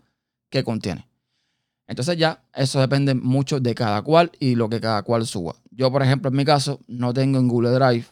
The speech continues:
nada que yo pueda considerar, digamos, eh, sensible, nada, eh, de información privilegiada,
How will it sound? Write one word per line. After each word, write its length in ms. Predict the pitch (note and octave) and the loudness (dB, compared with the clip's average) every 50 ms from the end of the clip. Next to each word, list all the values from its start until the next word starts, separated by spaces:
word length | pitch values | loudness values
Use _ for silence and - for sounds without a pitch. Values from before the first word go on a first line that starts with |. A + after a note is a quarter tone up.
| _ | _
nada 960 | - A2+ A#2 A#2+ A#2+ A#2 A#2+ A#2+ B2 B2+ B2+ B2+ B2+ B2+ C3 B2+ B2+ B2+ B2 | -14 -6 -2 0 2 2 2 2 2 4 4 4 4 4 4 4 4 2 0
que 220 | - B2+ B2 B2 A#2+ | 0 -2 -4 -4 -2
yo 180 | B2+ B2+ B2+ B2 | -2 0 0 2
pueda 240 | C#3 C3 B2+ B2+ A#2+ | 2 2 2 2 2
considerar, 720 | B2+ B2+ A#2+ B2 - B2+ A#2+ B2 C3 C3+ B2+ A#2+ A#2+ - _ _ _ _ _ _ _ _ _ | 0 -2 -2 -2 -2 -2 -2 0 0 0 0 -2 -4 -6 _ _ _ _ _ _ _ _ _
digamos, 1300 | _ A2+ A#2+ A#2+ A2+ G#2 G#2 G#2 G#2 G#2+ A#2 A2+ A2+ A2+ A#2 A#2+ B2 B2 B2 A#2+ A#2+ A#2+ A#2+ A#2 A#2 - - | _ -20 -20 -16 -10 -8 -6 -4 -2 -2 0 2 2 4 4 4 4 2 2 2 0 0 -2 -2 -4 -6 -8
eh, 220 | - G2+ A2+ G#2+ A#2 | -6 -6 -4 -4 -4
sensible, 760 | - B2+ A#2+ A#2 - - - G3 G3 F3+ D#3 E3 A3 D#4+ - _ _ _ _ _ _ _ _ _ _ _ _ _ _ _ | -4 -2 -2 -2 -2 -2 -2 0 0 0 0 0 -2 -4 -8 _ _ _ _ _ _ _ _ _ _ _ _ _ _ _
nada, 720 | - A#2 A#2 A#2+ B2+ C3 C3+ C3+ C3+ C3+ C3+ C3 C3 B2 - | -6 -2 0 2 4 4 4 6 6 4 4 4 2 0 -2
eh, 220 | - B2+ A#2+ A#2 A#2 | -4 -4 -4 -4 -2
de 80 | A2+ | -2
información 1200 | A#2+ A#2 A#2 A#2+ A2+ A2+ A2+ A2+ A#2 - C3 C3+ C3+ C3+ C3+ C3+ C3 B2+ B2 B2 A#2+ A#2+ A#2 A#2+ | -4 -4 -4 -4 -4 -2 -2 -4 -4 -4 0 0 2 2 2 2 2 2 2 0 0 0 -2 -4
privilegiada, 840 | - - C3 B2 B2 A#2+ B2 A2 C#3 F3 F3+ F3 D3+ D3 C#3+ - - | -2 0 0 2 2 2 0 0 2 4 4 4 4 4 2 -2 -6